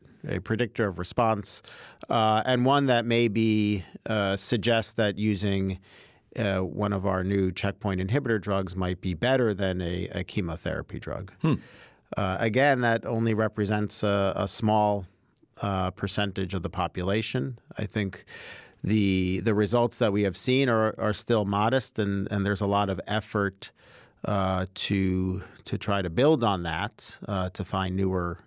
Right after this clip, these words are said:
Speaker 1: newer therapies, newer immunotherapy combinations that might be better.
Speaker 2: How can you be sure, uh, when you're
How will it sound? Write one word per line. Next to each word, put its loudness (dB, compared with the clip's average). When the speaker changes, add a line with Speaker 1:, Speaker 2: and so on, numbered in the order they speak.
Speaker 1:
newer 4
therapies, 0
newer 2
immunotherapy 0
combinations -2
that -4
might -6
be -6
better. -10
Speaker 2:
How 0
can 0
you 6
be 4
sure, 2
uh, 0
when 0
you're 0